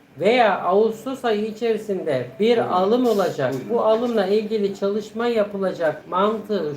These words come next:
Speaker 1: şu anda yok arkadaşlar. Bunu çok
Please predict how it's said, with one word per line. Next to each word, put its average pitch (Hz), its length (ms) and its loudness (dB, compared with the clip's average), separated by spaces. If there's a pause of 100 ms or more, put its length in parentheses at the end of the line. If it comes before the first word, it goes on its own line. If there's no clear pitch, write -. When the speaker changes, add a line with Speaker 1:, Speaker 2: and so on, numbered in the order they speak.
(100)
Speaker 1:
şu 220 100 0
anda 196 480 0 (440)
yok 190 180 0
arkadaşlar. - 520 -2 (1000)
Bunu 208 340 4 (440)
çok 277 320 2